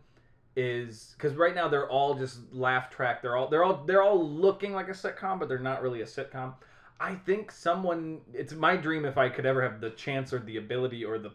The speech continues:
power to do it. I think you should actually do a sitcom that's like, like the first season of Cheers, they never left the bar.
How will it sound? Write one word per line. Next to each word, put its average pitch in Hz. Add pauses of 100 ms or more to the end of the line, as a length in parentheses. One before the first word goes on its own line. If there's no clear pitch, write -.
(100)
power 135
to 104
do 127
it. - (320)
I 156
think 165 (100)
you 131
should 151
actually 143 (100)
do 143 (360)
a 123
sitcom 139 (160)
that's 113
like, 113 (960)
like 160
the 175
first 277
season 220
of 190
Cheers, 208
they 180
never 147
left 131
the 110
bar. 104